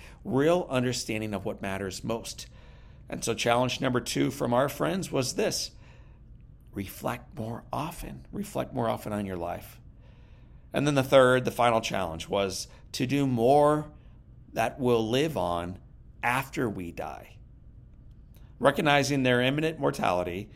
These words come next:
these leaders wanted us to know that what we do for ourselves will die with ourselves, and yet what we do for others lives on.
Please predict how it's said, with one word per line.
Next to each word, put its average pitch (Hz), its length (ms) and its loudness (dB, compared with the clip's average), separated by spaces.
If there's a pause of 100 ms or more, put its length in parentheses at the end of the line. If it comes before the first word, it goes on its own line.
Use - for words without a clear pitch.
(280)
these 120 260 -2
leaders 123 360 0
wanted 139 420 0
us 135 280 4
to - 220 -4
know 107 640 2 (280)
that 113 240 2
what 139 260 -4
we 170 200 0
do 147 260 2
for - 200 0
ourselves 143 600 0
will 127 100 0
die 113 440 0
with 110 320 -2
ourselves, 104 760 -2
and 110 140 -6
yet 202 240 2
what 123 160 0
we 131 140 2
do 139 180 2
for 160 240 0
others 117 320 0
lives 113 300 0
on. 113 320 0